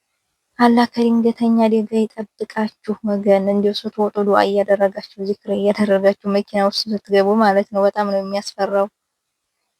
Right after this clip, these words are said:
ያ ረቢ ሹፉ እንደዚህ አይነት ቦታ ቶሎ እነዚህ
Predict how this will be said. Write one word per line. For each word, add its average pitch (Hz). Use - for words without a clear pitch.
ያ 208
ረቢ 202
ሹፉ -
እንደዚህ 226
አይነት 233
ቦታ 240
ቶሎ 233
እነዚህ 214